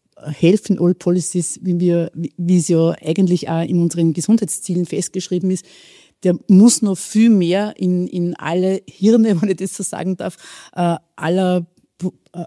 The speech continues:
Politikerinnen und Politiker hinein und, und auch von vielen anderen gesellschaftlichen Gruppen,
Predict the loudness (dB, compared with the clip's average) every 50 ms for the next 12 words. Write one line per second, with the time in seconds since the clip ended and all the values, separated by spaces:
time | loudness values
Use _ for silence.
0 | -14 _ -2 0 0 0 0 -4 -4 -4 -2 -2 -2 0 -2 -2 -2 -4 -6 -8
1 | -6 -2 0 0 0 0 -2 -4 -6 -6 -8 -8 -8 -8 -8 -4 -4 -4 -2 -2
2 | -2 -2 0 0 0 0 2 2 2 2 2 0 -2 -2 -2 -2 -2 -2 -2 -4
3 | -4 -4 -4 -4 -6 -6 -6 -6 -6 -4 -4 -4 -6 -4 -4 -4